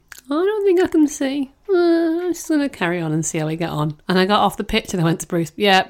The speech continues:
can't see, migraine." And that was me done for the day. I was gone. I was useless. And I think that level of kind of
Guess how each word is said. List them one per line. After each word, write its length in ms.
can't 280
see, 340
migraine." 560
And 160
that 120
was 180
me 140
done 220
for 80
the 80
day. 320
I 80
was 160
gone. 360
I 80
was 200
useless. 400
And 120
I 60
think 280
that 340
level 540
of 280
kind 180
of 340